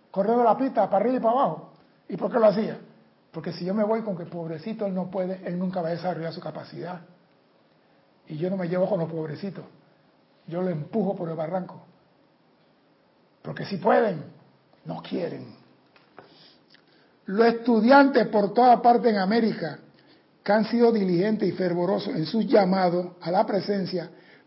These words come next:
para que produzca el tubo de luz han experimentado sus resultados.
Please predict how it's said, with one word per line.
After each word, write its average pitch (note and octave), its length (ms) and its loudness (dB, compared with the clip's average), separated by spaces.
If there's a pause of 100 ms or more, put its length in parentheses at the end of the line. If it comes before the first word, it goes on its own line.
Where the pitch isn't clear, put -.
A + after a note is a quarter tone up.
para F#3 240 2
que F3+ 100 -2
produzca G#3+ 420 2
el F3+ 140 0
tubo A3 280 4
de F#3 120 2
luz G#3+ 300 0 (580)
han A3 180 2
experimentado F#3+ 760 0
sus A3+ 240 0
resultados. F3 720 0